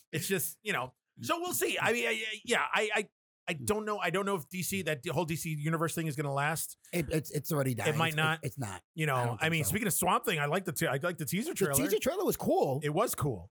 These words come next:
Speaker 2: I mean, they had a lot of the concepts they were coming up with. The shows were interesting. It's like, okay,
Speaker 1: Yeah.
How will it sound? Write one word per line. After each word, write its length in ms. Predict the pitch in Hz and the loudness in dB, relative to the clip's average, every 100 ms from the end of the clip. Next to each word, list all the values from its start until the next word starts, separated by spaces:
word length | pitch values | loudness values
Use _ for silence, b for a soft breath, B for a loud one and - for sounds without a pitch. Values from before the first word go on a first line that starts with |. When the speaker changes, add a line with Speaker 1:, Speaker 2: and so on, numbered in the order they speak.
| _ | _
Speaker 2:
I 60 | 185 | 0
mean, 120 | 185 | 2
they 60 | |
had 160 | 185 233 | 4 2
a 100 | 208 | 2
lot 220 | 160 170 | 2 2
of 60 | 262 | 2
the 60 | 240 | 0
concepts 340 | - 208 214 | 0 0 0
they 60 | 180 | -2
were 80 | 170 | -2
coming 240 | 185 170 | 0 0
up 80 | 180 | 0
with. 120 | 160 | 0
The 40 | 139 | -2
shows 300 | - 208 185 | 0 2 2
were 180 | 143 123 - | 0 -2 -2
interesting. 520 | 156 - 131 120 117 | -2 -2 -6 -6 -8
It's 100 | 117 | -4
like, 140 | 131 | -4
okay, 160 | 151 160 | 0 0
Speaker 1:
Yeah. 120 | 123 | 0